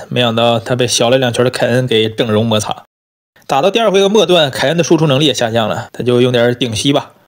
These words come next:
凯恩还是头一次把比赛打得这么肉，两次被打晃对他的影响也不小啊，也跟他的步子迈得太大有关系。凯恩现在只有五场比赛的经验，就已经开始打高端局。第三回合看看凯恩有没有什么招数面对战力吧。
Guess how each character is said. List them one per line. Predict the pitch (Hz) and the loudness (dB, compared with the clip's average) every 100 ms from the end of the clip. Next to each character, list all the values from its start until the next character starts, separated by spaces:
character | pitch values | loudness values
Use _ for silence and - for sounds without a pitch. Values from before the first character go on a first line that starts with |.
| _ - | _ -8
凯 | - 147 | -4 0
恩 | 196 | 0
还 | 185 | -2
是 | |
头 | 196 160 202 | 0 2 2
一 | |
次 | 180 | 2
把 | 147 | 2
比 | 147 123 | 2 0
赛 | 131 | 0
打 | 151 - 110 | -2 -4 -2
得 | 117 123 123 123 | 0 2 2 0
这 | |
么 | 143 | 0
肉， | 156 190 - 123 | 0 0 -2 -2
两 | 123 120 | 0 0
次 | 160 | 2
被 | 170 | 2
打 | 131 | 0
晃 | 107 160 143 | 0 0 0
对 | 143 | 0
他 | 143 | 0
的 | 139 | 0
影 | 139 | 0
响 | 123 | 0
也 | 131 | 0
不 | 143 | -2
小 | - 104 | -2 -4
啊， | 64 - _ | -6 -14 _
也 | - 131 | -2 0
跟 | 190 | 0
他 | 180 | -2
的 | 190 | -2
步 | 208 185 | 2 2
子 | 127 | 2
迈 | 175 | 0
得 | 135 | -2
太 | - 175 | -2 -2
大 | 175 | 0
有 | 117 | 0
关 | 104 101 | 0 -2
系。 | 104 - _ | -6 -12 _
凯 | - 175 | -4 -2
恩 | 226 | 0
现 | 226 | 0
在 | 220 | 0
只 | 220 | 2
有 | 202 | 2
五 | 180 | 2
场 | 262 160 | 0 0
比 | 147 | 0
赛 | 123 | 2
的 | 120 | 0
经 | 110 | -2
验， | 110 104 - | -4 -6 -2
就 | 143 | 0
已 | 127 | 2
经 | 131 | 0
开 | |
始 | 135 | 0
打 | 123 113 | -2 0
高 | 113 | 0
端 | 113 | 0
局。 | 104 92 - _ _ _ _ _ _ _ _ _ _ _ | -2 -8 -14 _ _ _ _ _ _ _ _ _ _ _
第 | 196 | 0
三 | 196 190 | 2 2
回 | 175 | 2
合 | 147 | 2
看 | 151 147 | 0 -2
看 | 139 | -4
凯 | - 120 | -2 0
恩 | 131 | 0
有 | 120 | 0
没 | 120 | 0
有 | 120 | 0
什 | |
么 | 120 | 0
招 | 123 123 | 0 0
数 | 120 | 0
面 | 117 117 | 0 0
对 | 113 | -2
战 | 127 110 | -2 -2
力 | 113 | -2
吧。 | 101 - | -2 -6